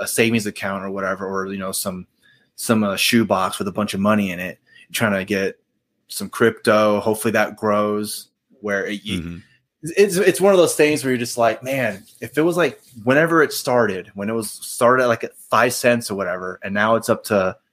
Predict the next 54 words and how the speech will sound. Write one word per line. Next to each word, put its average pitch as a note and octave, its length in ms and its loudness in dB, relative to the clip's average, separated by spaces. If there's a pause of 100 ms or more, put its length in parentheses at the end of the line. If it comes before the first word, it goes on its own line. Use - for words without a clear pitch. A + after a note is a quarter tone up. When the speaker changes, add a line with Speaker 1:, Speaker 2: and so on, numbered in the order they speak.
(360)
Speaker 1:
I A#2+ 80 2
don't A2+ 100 4
know A2 120 2
what G#2 180 0
it, G#2 220 -4
where G#2 260 2
it G2+ 40 -2
is F#2 120 -6
now, F2+ 220 -8
like, D2+ 120 -16
twenty G2+ 240 -6
thousand F#2 380 -4
or F2 40 -14
something - 220 -12
like E2+ 140 -20
that. D#2 100 -12
I F#2 80 -10
don't D#2 80 -16
know." C#2+ 160 -20 (540)
But G#2+ 300 0 (140)
just C#3+ 160 2
the E3+ 60 2
fact C#3 300 2
that B2 120 4
it's A2+ 160 0
gone A2+ 280 4
that A#2 160 2
high, A2+ 480 2 (800)
and G2+ 600 -2 (360)
you're G#2+ 100 -10
just G#2 80 -8
like, G#2 140 -6
"Man, A#2 140 -4
I A2 40 -2
wish A#2 180 -6
I A2+ 60 -2
st-, - 240 -6
I A#2 40 -2
wish C3+ 200 -2
I C3+ 80 0
had A2 140 0
gotten G#2+ 280 -2
into G#2+ 320 -6
it - 300 -8 (180)
starting A2 460 2
out, B2 380 0 (100)
'cause, F#2 240 -10
man, G#2 160 -6
I'd - 140 0
be B2+ 80 2
a - 20 -2
Speaker 2:
Right, - 160 -8
yeah. F#2+ 200 2
Speaker 1:
freaking G2 180 -8